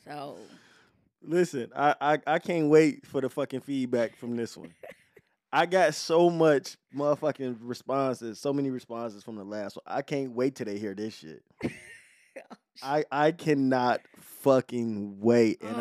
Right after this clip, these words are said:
Speaker 2: I'm
Speaker 1: my
Speaker 2: about to,
Speaker 1: God.
Speaker 2: I'm about to stop playing and get my video set up in that corner so we could do the motherfucking, so motherfuckers can
Speaker 1: <laughs>
Speaker 2: see you, ma'am. Like, oh my fucking God. Because your fucking face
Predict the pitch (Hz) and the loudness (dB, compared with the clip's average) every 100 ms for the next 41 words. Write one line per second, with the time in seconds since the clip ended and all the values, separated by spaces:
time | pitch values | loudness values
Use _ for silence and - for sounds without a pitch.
0 | 131 143 127 127 107 117 - 113 135 127 | 0 2 2 0 0 -8 -10 -6 -2 0
1 | 120 104 - 123 139 - 143 131 120 117 | 0 -2 -6 -2 -2 -2 -6 -4 -4 -6
2 | 101 104 113 117 117 110 131 120 117 104 | -10 -8 -8 -8 -10 -10 -10 -8 -8 -8
3 | - 104 98 95 - 110 117 113 92 - | -10 -10 -10 -12 -14 -12 -8 -8 -10 -12
4 | 107 95 85 82 - - _ - 98 98 | -10 -10 -10 -14 -18 -20 _ -12 -10 -10
5 | 95 98 98 101 95 92 90 98 98 90 | -10 -14 -12 -10 -10 -14 -14 -14 -16 -16
6 | 90 92 82 - 110 110 139 135 147 135 | -18 -16 -18 -14 -10 -2 -2 0 -6 -4
7 | 139 131 - - 220 208 175 147 156 117 | -6 -4 -4 2 6 6 6 4 2 2
8 | 92 107 123 123 123 127 120 120 117 - | -4 -4 0 2 2 0 0 2 0 -2
9 | 131 165 165 151 143 139 - 147 135 135 | 4 6 6 4 2 0 2 0 0 0
10 | 131 127 98 78 _ _ _ - - _ | 6 6 4 -2 _ _ _ -20 -20 _
11 | _ 139 135 135 123 113 - _ _ _ | _ 0 2 4 4 2 -2 _ _ _
12 | _ _ _ _ _ _ _ - 76 120 | _ _ _ _ _ _ _ -18 0 8
13 | 156 170 180 175 180 190 185 135 110 - | 8 8 4 4 0 2 6 6 4 -4